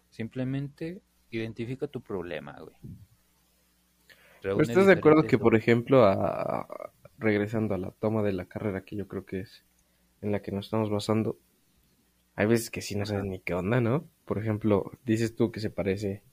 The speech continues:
Speaker 2: a arquitectura civil, güey.
Speaker 1: Ajá.
Speaker 2: Y dices que tienes un toque artístico, güey. Sinceramente, ¿te
Speaker 1: ¿Un
Speaker 2: guiaste
Speaker 1: qué?
Speaker 2: por eso, güey? Que tienes un toque artístico.
Speaker 1: No, güey, pero como te digo, güey, fui,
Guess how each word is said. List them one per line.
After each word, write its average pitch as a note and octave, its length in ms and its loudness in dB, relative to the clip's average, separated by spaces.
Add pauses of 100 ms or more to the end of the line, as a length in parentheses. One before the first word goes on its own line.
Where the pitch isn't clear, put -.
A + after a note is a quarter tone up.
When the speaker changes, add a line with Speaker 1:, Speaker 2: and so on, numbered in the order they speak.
(460)
Speaker 2:
a - 60 -6
arquitectura G#2 560 -4
civil, G2+ 400 0
güey. G2 240 -2 (1200)
Speaker 1:
Ajá. F#2 260 -8
Speaker 2:
Y F#2+ 40 -2
dices G2+ 300 -2
que G2+ 100 0
tienes G#2 340 -2
un G#2 120 -2
toque G2+ 420 -2
artístico, G2+ 840 -2
güey. - 280 -4 (880)
Sinceramente, A2+ 640 2
¿te C3+ 120 2
Speaker 1:
¿Un - 40 4
Speaker 2:
guiaste G#2+ 220 0
Speaker 1:
qué? G3+ 40 0
Speaker 2:
por A#2 140 6
eso, C#3 220 4
güey? F3 180 0 (480)
Que A2+ 120 4
tienes A2 340 0
un A#2 100 0
toque A#2+ 200 0
artístico. A2 760 -4 (1700)
Speaker 1:
No, B2+ 240 -4
güey, F#3+ 200 -2
pero G#2+ 180 -2
como F#2+ 220 -8
te F#2+ 120 -8
digo, G2 240 -4
güey, G2+ 220 -6
fui, A2 200 -10